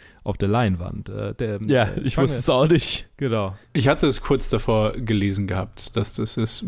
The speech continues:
Speaker 3: beziehungsweise mir war das von, von, vornherein schon klar, dass, dass der das ganze Buch nicht in zweieinhalb Stunden <laughs> machen
Speaker 1: Ja.
Speaker 3: wird.
Speaker 2: Mhm.
Speaker 1: Und es gibt ja auch drei, also es kommen ja noch, gibt ja noch zwei andere Bücher, ne?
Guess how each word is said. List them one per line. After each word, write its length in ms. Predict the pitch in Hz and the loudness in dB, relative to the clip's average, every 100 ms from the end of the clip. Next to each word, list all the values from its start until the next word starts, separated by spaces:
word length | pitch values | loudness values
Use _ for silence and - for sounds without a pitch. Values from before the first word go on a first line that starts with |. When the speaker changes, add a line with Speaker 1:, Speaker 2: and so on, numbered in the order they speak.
| 123 | 2
Speaker 3:
beziehungsweise 560 | 120 139 113 120 110 110 | 4 4 6 6 8 6
mir 220 | 120 113 | 6 8
war 140 | 110 | 6
das 140 | 107 - | 6 4
von, 140 | 117 | 0
von, 280 | 101 113 110 | 2 2 4
vornherein 380 | - 113 107 107 | 4 4 4 4
schon 180 | 110 | 2
klar, 240 | 101 107 101 | 2 2 4
dass, 420 | 98 98 - - - - - - - | 2 2 -2 -6 -14 -18 -20 -20 -6
dass 180 | - 101 | 0 0
der 240 | - 107 95 - - - 135 - | 4 4 2 -4 -10 -6 -4 -2
das 180 | - 107 | 0 2
ganze 280 | - 107 113 | 4 2 2
Buch 240 | 107 104 | 2 2
nicht 260 | 110 104 - | 2 0 0
in 260 | 113 104 101 | -2 0 0
zweieinhalb 400 | - 110 98 95 | 2 2 2 0
Stunden 540 | - 107 - 98 - - - | 0 -2 -2 -4 -4 -4 -8
<laughs> 120 | - | -8
machen 300 | - 123 113 | -6 -2 0
Speaker 1:
Ja. 180 | 123 110 | 2 2
Speaker 3:
wird. 160 | 107 - | 0 0
Speaker 2:
Mhm. 320 | 127 107 98 - - - - | 2 2 0 -2 -10 -12 -2
Speaker 1:
Und 80 | 143 | 0
es 100 | - | 2
gibt 160 | 185 | 2
ja 80 | 143 | 2
auch 80 | 117 | 2
drei, 400 | - 120 117 104 | 2 2 2 2
also 160 | 110 113 | 2 0
es 80 | - | 0
kommen 180 | 135 | 0
ja 80 | 113 | 2
noch, 260 | 107 104 - | 0 -2 -4
gibt 140 | 113 | -2
ja 80 | 117 | 0
noch 140 | 101 - | 0 0
zwei 240 | 110 107 | 0 0
andere 300 | 123 117 107 | 2 0 -2
Bücher, 360 | 98 104 104 104 | -2 -4 -4 -2
ne? 220 | 110 113 | 0 0